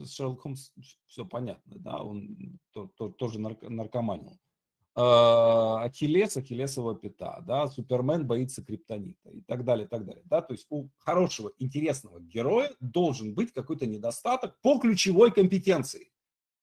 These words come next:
чтобы у него возникали, могли возникать проблемы какие-то, чтобы мы за него боялись. Иначе, если он, ну, герой без недостатков, абсолютно защищенный от любых проблем, нам за него не страшно.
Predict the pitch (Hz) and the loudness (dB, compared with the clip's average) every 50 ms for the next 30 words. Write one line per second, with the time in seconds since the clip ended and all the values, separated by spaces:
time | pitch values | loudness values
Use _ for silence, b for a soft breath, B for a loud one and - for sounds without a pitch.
0 | _ _ _ - _ 175 170 151 160 151 147 147 143 139 131 131 180 240 277 294 | _ _ _ -6 _ 0 2 4 4 2 2 2 2 0 2 4 6 6 6 6
1 | 214 151 131 135 135 131 135 165 175 196 214 202 202 - 135 135 131 127 143 175 | 4 2 -2 -2 -4 -2 0 2 2 2 4 2 0 0 0 -2 -2 0 -2 -2
2 | 196 170 135 127 127 113 - 151 156 - - - 120 120 127 131 139 143 147 127 | -2 -2 -4 -4 -4 -2 -2 -2 -2 -2 -6 -6 -6 -4 0 0 2 2 2 2
3 | 113 101 - _ - _ _ _ _ _ - - - - 95 117 135 170 214 185 | 0 -4 -8 _ -20 _ _ _ _ _ -16 -16 -16 -12 -4 -2 0 0 0 0
4 | 156 143 127 120 117 135 147 143 131 113 110 110 104 98 87 85 - - - - | -2 -2 -2 -2 0 0 0 4 4 2 2 2 -2 -4 -6 -8 -14 -18 -18 -12
5 | - 98 123 123 - - 139 147 143 - 151 147 151 147 135 131 - _ _ 143 | -8 -6 -6 -6 -6 -6 -6 -6 -4 -4 -2 0 0 0 -2 -4 -6 _ _ -6
6 | 139 135 110 - - _ 113 113 104 143 147 156 156 139 117 98 107 135 127 120 | -4 -4 -4 -6 -10 _ -16 -4 -2 0 2 2 2 2 0 0 0 -2 0 0
7 | 123 117 107 143 147 - - 240 262 277 277 - - - 185 139 - - 196 202 | -4 -4 -4 -4 -4 -4 -6 -8 -8 -8 -6 -8 -8 -8 -8 -10 -6 -2 -2 0
8 | 156 151 139 139 104 98 107 117 - - 139 - - 151 127 113 107 101 - - | 0 -2 -2 -6 -10 -10 -8 -10 -10 -10 -12 -8 -6 -4 -4 -4 -4 -6 -4 -6
9 | 127 123 127 127 - - 160 170 143 180 214 240 247 240 - _ _ _ _ _ | -4 -4 -4 -6 -4 0 0 0 2 2 0 0 0 -2 -8 _ _ _ _ _
10 | _ _ _ _ 147 180 226 240 185 160 160 151 147 139 135 143 135 123 - - | _ _ _ _ 4 4 6 6 4 2 2 2 2 2 2 2 2 0 -2 -4
11 | - - 85 - - - - | -10 -12 -14 -12 -16 -20 -20